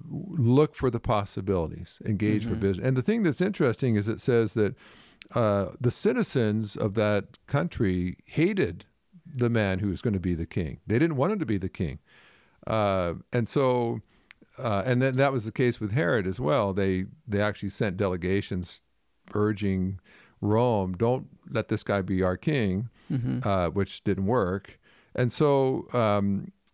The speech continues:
Speaker 1: think about trying to do business in a, in a land where everybody hates your boss. And so you're, you're, you think, "Oh, I've got a mina here. Maybe I can invest it in this local ice cream stand."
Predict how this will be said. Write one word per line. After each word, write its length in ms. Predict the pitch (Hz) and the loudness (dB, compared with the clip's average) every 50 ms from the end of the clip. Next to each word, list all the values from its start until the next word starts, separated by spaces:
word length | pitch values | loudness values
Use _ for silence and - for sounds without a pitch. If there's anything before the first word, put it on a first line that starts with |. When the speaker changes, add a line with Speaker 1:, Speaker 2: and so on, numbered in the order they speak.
| _ _ _ _ _ _ _ _ _ _ _ _ _ _ _ _ _ _ - - | _ _ _ _ _ _ _ _ _ _ _ _ _ _ _ _ _ _ -6 0
Speaker 1:
think 220 | 202 226 254 240 | 0 0 0 0
about 300 | 262 196 190 170 151 139 | 0 2 2 2 2 2
trying 220 | - 165 156 151 | 0 0 0 0
to 60 | 147 135 | 0 -2
do 200 | 127 135 131 117 | 0 0 0 0
business 840 | 107 131 131 139 127 - 120 95 90 98 127 - - - - - - - - _ _ _ _ _ _ - - - | 2 2 2 2 2 0 -2 -2 -2 -2 -4 -6 -10 -16 -16 -18 -20 -20 -20 _ _ _ _ _ _ -14 -4 -2
in 120 | 143 131 | 0 2
a, 280 | 123 113 110 104 107 113 151 160 _ _ - - _ - - - | 2 2 2 2 0 -2 -6 -14 _ _ -20 -20 _ -14 -8 -2
in 100 | 139 131 | 0 2
a 60 | 117 107 | 2 2
land 540 | 104 110 123 135 123 107 98 92 92 101 | 4 4 2 2 2 2 0 0 0 0
where 220 | 107 104 110 - - | 2 2 2 2 2
everybody 460 | 139 131 131 143 131 131 131 127 117 | 0 0 2 2 2 2 2 2 2
hates 300 | 110 117 120 117 - - - | 0 0 -2 -2 -2 -2 -4
your 80 | 104 | -4
boss. 560 | - 107 87 71 55 - - - - - - _ _ _ _ _ _ _ _ _ _ _ _ _ - | 0 0 -2 -2 -2 -6 -12 -16 -20 -20 -20 _ _ _ _ _ _ _ _ _ _ _ _ _ -6
And 220 | - 110 98 95 - | -2 -2 -2 -2 0
so 120 | - 123 | 0 0
you're, 200 | 110 107 113 - - | 2 2 0 -2 -2
you're, 200 | - 131 123 123 | -2 -2 -2 -2
you 180 | - 147 131 | -2 -2 -2
think, 280 | 120 - 170 156 127 - | 0 0 0 -2 0 0
"Oh, 160 | 208 226 185 127 | 0 2 2 2
I've 80 | 110 104 | 0 2
got 160 | 127 120 113 | 0 0 2
a 60 | 110 | 2
mina 320 | 113 139 156 147 123 104 | 2 2 2 2 2 0
here. 160 | 95 95 98 92 | 0 0 0 2
Maybe 220 | 110 135 139 143 | 2 2 2 2
I 80 | 131 120 | 0 0
can 120 | - 135 | 0 -4
invest 420 | 117 107 101 110 107 113 107 - - | -6 -2 0 0 0 0 0 -4 -6
it 100 | 113 107 | -4 -4
in 80 | 107 | -2
this 180 | 104 104 - - | -2 -4 -4 -2
local 480 | 117 107 107 107 - 110 101 95 90 - - | 0 0 0 0 0 -2 0 0 0 -2 -2
ice 200 | 113 110 110 - | -2 -2 -4 -6
cream 320 | _ - - 127 123 127 | _ -8 -6 -4 -4 -4
stand." 460 | 120 - - 117 85 73 71 82 90 | -6 -4 -4 -4 -4 -4 -6 -8 -10